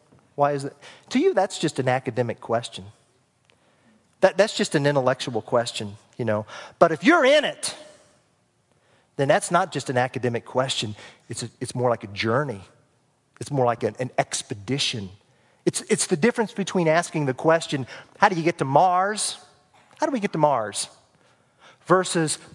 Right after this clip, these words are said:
"How does Apollo thirteen get home?" Remember that fated mission, Apollo thirteen? The service module exploded in space, and now they're, "Houston, we have a problem.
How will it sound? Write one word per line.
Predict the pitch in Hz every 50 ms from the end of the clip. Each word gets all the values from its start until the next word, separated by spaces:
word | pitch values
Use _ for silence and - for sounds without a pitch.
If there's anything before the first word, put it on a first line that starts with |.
| - -
"How | - 214 247
does | 277 254 185 190
Apollo | 180 - - 190 196 190 180 160
thirteen | - - 165 160 - - - 165 147 127
get | 113 117 123 123 -
home?" | - 147 135 120 95 90 87 85 - _ _ _ _ _ _ _ _ _ _ _ _ _ _ _ _ _ _ _ _ _
Remember | 147 151 165 185 196 202 196
that | 202 190 -
fated | - - 202 196 180 180 170
mission, | 180 190 185 - 226 196
Apollo | 165 - 185 180 175 175
thirteen? | 165 - 180 170 - - 175 170 180 190 - _ _ _ _ _ _ _ _ _ _ _ _
The | - 160
service | - - 196 196 196 -
module | - 190 175 175 185 175 190 185 143
exploded | - - - - - - 226 214 220 220 233 226 - -
in | 196 190 196
space, | - - - - - 220 214 220 226 254 247 - - - - - - - - - - - _ _
and | 147 143 143
now | 139 147 151 156 165
they're, | 165 170 165 151 127
"Houston, | - 170 175 175 - - 190 180 185 170 -
we | 143 156 185 180
have | 151 156 156 170 175
a | 190
problem. | - - - 131 117 117 110 101 107 104 107 110